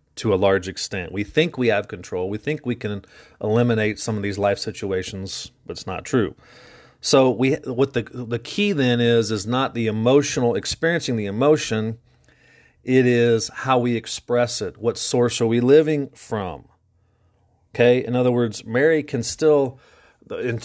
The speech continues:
until, until in Mary those lying beliefs, those false beliefs are changed, the emotional response is connected to the false belief. Okay? So we choose to express it. Okay?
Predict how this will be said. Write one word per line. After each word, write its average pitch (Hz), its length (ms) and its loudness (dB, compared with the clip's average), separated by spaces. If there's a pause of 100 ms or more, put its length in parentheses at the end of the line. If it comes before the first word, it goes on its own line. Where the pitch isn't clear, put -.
until, 147 420 0
until 160 500 0
in 120 260 -2
Mary 131 380 0
those 113 240 0
lying 123 340 0
beliefs, 110 500 0
those 104 160 -4
false 123 340 2
beliefs 104 500 -6
are 165 80 -4
changed, 165 560 -6 (420)
the 120 100 0
emotional 131 520 2
response 127 580 -4
is 104 100 -4
connected 104 500 -6
to 104 100 -8
the 104 100 -4
false - 480 -4 (140)
belief. 180 560 0 (880)
Okay? 113 320 0 (340)
So 135 220 4
we 131 240 2
choose 160 480 4
to 147 140 0
express 170 580 -2
it. - 360 -8 (1000)
Okay? 131 380 0